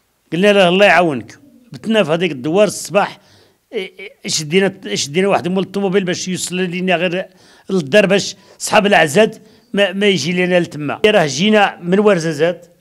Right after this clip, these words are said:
من اللي وصلنا واحد البلاصه كيقول ليه: "مدات". قال لك: "يا صافي، أنا عييت، ما فيا اللي يوصلكم،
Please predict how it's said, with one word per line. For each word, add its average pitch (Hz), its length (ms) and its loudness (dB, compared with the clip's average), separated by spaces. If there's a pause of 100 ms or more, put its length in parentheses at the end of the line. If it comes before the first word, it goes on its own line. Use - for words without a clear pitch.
(540)
من 135 80 -6
اللي 214 180 2
وصلنا 202 560 2 (500)
واحد 185 360 2
البلاصه 185 440 2
كيقول 180 380 0
ليه: 185 220 -6
"مدات". 170 600 0 (540)
قال 160 100 2
لك: 180 140 0
"يا 185 240 6
صافي، 175 320 0
أنا 185 120 2
عييت، 175 400 0
ما 175 140 0
فيا 208 220 2
اللي 208 180 -2
يوصلكم، 170 680 -4